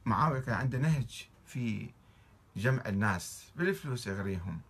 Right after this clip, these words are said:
ويهددهم أيضًا، ويهدد كثير من الناس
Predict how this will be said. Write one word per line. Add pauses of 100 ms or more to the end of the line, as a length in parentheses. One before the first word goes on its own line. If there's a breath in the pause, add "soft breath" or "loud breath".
(1120)
ويهددهم
أيضًا، (640 loud breath)
ويهدد
كثير
من
الناس